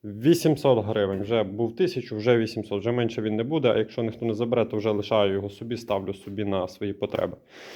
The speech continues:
Далі, дивіться, ось така машинка, е, іскрить в районі щиток. Все працює, але суть тут не в тому. Якась китайська, ну, схожа на Макітуску, але китайська. Значить, для чого я її забрав?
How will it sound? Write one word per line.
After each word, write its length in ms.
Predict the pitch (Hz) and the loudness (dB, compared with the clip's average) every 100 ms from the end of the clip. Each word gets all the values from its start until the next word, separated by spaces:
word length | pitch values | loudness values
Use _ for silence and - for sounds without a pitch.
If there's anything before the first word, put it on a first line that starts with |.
| - - - _ _ - | -14 -16 -18 _ _ -6
Далі, 240 | 117 143 139 | 6 6 6
дивіться, 260 | 120 120 | 2 2
ось 100 | 131 | 0
така 220 | 131 151 151 | 0 2 4
машинка, 680 | 147 - 170 170 147 147 135 - - | 4 4 4 6 4 4 0 -10 -6
е, 180 | 123 117 | 0 2
іскрить 540 | - 123 - 139 147 | 2 -2 -2 -2 0
в 40 | 131 | 2
районі 380 | 127 131 131 127 | 4 6 4 2
щиток. 380 | - 123 107 | -2 0 -2
Все 200 | - 143 | 0 0
працює, 400 | 135 135 135 156 | 2 0 0 2
але 220 | 135 120 120 | 4 4 2
суть 260 | - 135 | -2 -4
тут 140 | - 120 | -4 -2
не 100 | 117 | -2
в 60 | |
тому. 380 | 107 160 160 143 - - - - - - - - | 2 4 6 8 8 6 -2 4 4 4 -6 -10
Якась 300 | - 135 - | -4 -4 -4
китайська, 600 | 131 135 147 135 - 107 - - - - - | -4 0 0 0 -4 -6 -8 -16 -16 -14 -12
ну, 60 | |
схожа 300 | 127 143 127 | -4 0 4
на 100 | 127 | 4
Макітуску, 580 | 123 123 160 127 110 - | 2 2 0 -2 -6 -2
але 160 | 110 110 | -2 -2
китайська. 540 | - - - - - - - - - - - | -6 -8 -8 -6 -4 -4 -6 -12 -12 -14 -8
Значить, 520 | 117 123 - 127 - - - - - | 8 10 10 2 0 -6 -8 -16 -8
для 140 | 113 | -6
чого 260 | 110 156 143 | 2 4 4
я 100 | 139 | 4
її 140 | 123 | 2
забрав? 420 | 117 117 151 170 | 0 4 4 4